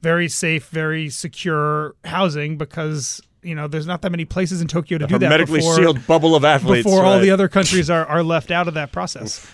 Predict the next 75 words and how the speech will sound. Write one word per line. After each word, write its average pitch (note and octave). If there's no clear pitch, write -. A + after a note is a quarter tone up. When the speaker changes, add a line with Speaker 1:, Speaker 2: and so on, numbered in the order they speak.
Speaker 1:
Uh, D3+
so G3+
right G#3
now, G3
I F3+
think, F3
you E3+
know, D3
business F3
as E3+
usual E3
has E3+
to E3+
be D#3+
the, D3+
has D#3
to D#3
be D3+
the C#3+
approach. D3
Um, C3+
these D#3
next E3
couple E3+
weeks, D#3
Speaker 2:
And D#3
Speaker 1:
I -
Speaker 2:
you F3+
Speaker 1:
think E3+
Speaker 2:
said, G#3
Speaker 1:
will E3+
Speaker 2:
though, E3+
Speaker 1:
be D#3
Speaker 2:
that F#3+
was F#3+
a E3+
couple C#3+
of C3+
weeks A2+
ago G3+
that G3
happened? A3
Speaker 1:
That F#3+
was F#3
Speaker 2:
Or F3
Speaker 1:
last D3
week. C3
Speaker 2:
Oh, D3+
le-, D3+
Speaker 1:
Was F3
the -
Speaker 2:
well, D#3
Speaker 1:
email. F3
Speaker 2:
last G3
week A3
things G#3+
have E3
changed F#3
just -
obviously C#3+
today. D3+
I -
mean, C3+
you B2
see C3+
the -
Speaker 1:
Yeah. F#3
Speaker 2:
stock D#3
market, C3+
by B2+
the B2
way, A#2+
is A2+
plunging A#2+
because A2+